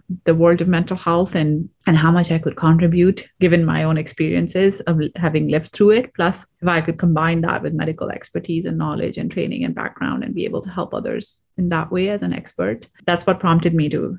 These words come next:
leave my banking career and go into medicine. And, uh, and I wanna, you know, combine the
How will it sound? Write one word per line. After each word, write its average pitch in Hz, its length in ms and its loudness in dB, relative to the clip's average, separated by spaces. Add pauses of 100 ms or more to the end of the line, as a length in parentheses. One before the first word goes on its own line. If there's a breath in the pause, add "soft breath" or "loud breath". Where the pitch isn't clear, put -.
(100)
leave 170 240 2
my 156 420 0
banking 160 300 4
career 151 300 0
and 151 220 -2
go 151 120 2
into 160 240 0
medicine. 156 580 0 (120)
And, 180 320 8
uh, 180 420 8
and 196 100 8
I 202 60 8
wanna, 214 520 6
you 202 100 6
know, 220 340 6
combine 196 560 6
the 196 80 4